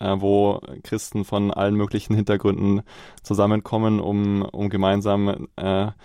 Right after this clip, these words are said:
Gott zu suchen und eine Gemeinschaft in, mit ihm zu haben. Und das habe ich als sehr bereichernd erfahren, weil eben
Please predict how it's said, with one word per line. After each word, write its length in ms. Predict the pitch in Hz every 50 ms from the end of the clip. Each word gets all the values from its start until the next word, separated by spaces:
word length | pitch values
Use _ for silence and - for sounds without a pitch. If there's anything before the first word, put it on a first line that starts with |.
| - - - _
Gott 180 | - 110 110 -
zu 120 | - 113
suchen 360 | 101 - 110 120 120 - 110 107
und 100 | 101 92
eine 120 | 101 98
Gemeinschaft 480 | 98 98 98 107 113 - 104 - - 104
in, 120 | 101 - -
mit 180 | 101 98 -
ihm 140 | 104 101 98
zu 180 | - - 101 101
haben. 340 | 95 90 92 101 104 110 117 - _ - - - - - - _ _ _ _ _
Und 240 | - 98 95 95 95
das 120 | 104 -
habe 140 | - 120 123
ich 100 | 117 -
als 140 | 110 101 92
sehr 140 | - 104 101
bereichernd 500 | - 92 98 101 107 110 - 113 98 -
erfahren, 540 | 92 92 - - - 92 95 98 101 98 98
weil 400 | 95 92 98 98 98 98 95 - - _ -
eben 480 | 104 101 98 98 95 98 - - -